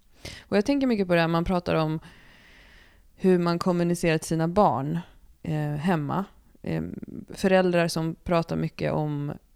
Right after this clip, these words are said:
kroppen och att de vill gå ner i vikt kommer ofta påverka sina barn. Det har jag tänkt mycket på när det gäller mina barn. Vi pratar mycket om mat här hemma som någonting som ger energi.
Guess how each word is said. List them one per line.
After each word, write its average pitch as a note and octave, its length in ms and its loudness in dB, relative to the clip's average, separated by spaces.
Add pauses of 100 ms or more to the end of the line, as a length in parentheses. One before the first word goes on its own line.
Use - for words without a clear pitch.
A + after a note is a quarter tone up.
(300)
kroppen G#3 580 -2 (340)
och - 220 -6
att D#3+ 180 -4
de D#3+ 160 -4
vill D#3 120 -2
gå D#3+ 80 -2
ner D#3+ 200 -2
i D#3+ 60 0
vikt - 540 -6 (180)
kommer D#3 220 -4
ofta D3+ 200 -6
påverka D#3+ 440 -4
sina D#3+ 240 -4
barn. F3+ 320 0 (680)
Det F#3+ 100 4
har F#3 100 6
jag D#3+ 180 2
tänkt D3 180 -4
mycket D3+ 220 -6
på D3 120 -2
när D3 60 -2
det D3 60 -2
gäller D3 160 -2
mina D3+ 220 -2
barn. D3 240 -2
Vi D#3+ 200 2 (300)
pratar D#3 260 0
mycket D3+ 220 -2
om D3 80 -2
mat C#3+ 220 -6
här D3 80 -4
hemma D3 240 -4
som D3+ 140 -4
någonting C#3+ 340 -4
som - 400 -6
ger D3+ 300 -2
energi. D#3 600 0